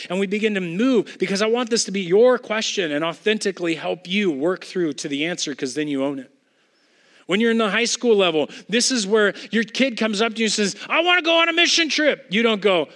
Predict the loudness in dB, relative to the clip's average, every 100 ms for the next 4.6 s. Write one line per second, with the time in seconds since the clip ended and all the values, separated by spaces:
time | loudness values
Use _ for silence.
0 | -18 -4 0 2 2 0 0 -2 -4 -4
1 | -4 -2 -2 -2 -2 -2 -2 -2 -2 -2
2 | -2 -4 -6 -2 0 0 -2 -4 0 2
3 | 2 2 0 0 0 2 2 2 0 0
4 | 0 2 0 -2 -8